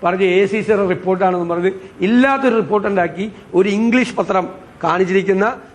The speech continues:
അവരുടെ ഒരു കാണിച്ചിരിക്കുന്ന കാപട്യമാണ് സി പി എമ്മിനെ സഹായിക്കാൻ വേണ്ടി ചെയ്തിരിക്കുന്ന ഒരു കനകോല് റിപ്പോർട്ടും ഇവിടെ ഇല്ല. <laughs>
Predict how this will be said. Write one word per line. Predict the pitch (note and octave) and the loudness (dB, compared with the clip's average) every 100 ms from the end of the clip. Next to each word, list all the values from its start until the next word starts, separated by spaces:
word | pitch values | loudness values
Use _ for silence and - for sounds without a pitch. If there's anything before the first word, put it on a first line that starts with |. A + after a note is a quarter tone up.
| - | -6
അവരുടെ | D3+ F#3 G3 | -2 0 2
ഒരു | G3 G3+ - - - | 2 2 0 -8 -2
കാണിച്ചിരിക്കുന്ന | E3+ F#3+ G3+ F#3 F#3+ F3+ | 0 0 -2 0 0 0
കാപട്യമാണ് | - E3 F3 G3 F#3 F3 B2+ A#2+ - - | 0 0 2 0 0 0 0 -6 -16 -10
സി | - F#3+ | -2 0
പി | G3+ | 2
എമ്മിനെ | G#3+ G#3+ | 0 0
സഹായിക്കാൻ | G#3 F#3+ F3+ F#3 G3 | 0 2 2 2 0
വേണ്ടി | F#3+ F#3+ G3 G3 - - | 0 0 0 -4 -16 0
ചെയ്തിരിക്കുന്ന | F3+ F#3 F#3 E3+ D3+ | 2 2 0 -2 0
ഒരു | E3+ C4 | 2 2
കനകോല് | A3 G#3 G#3+ A3 | 2 2 2 2
റിപ്പോർട്ടും | G3+ G3+ E3+ F#3+ F#3+ - - | 0 -2 -2 -2 -2 -10 -4
ഇവിടെ | E3 E3+ | 0 2
ഇല്ല. | D#3+ C3 - - | 2 0 -4 -12
<laughs> | - | -6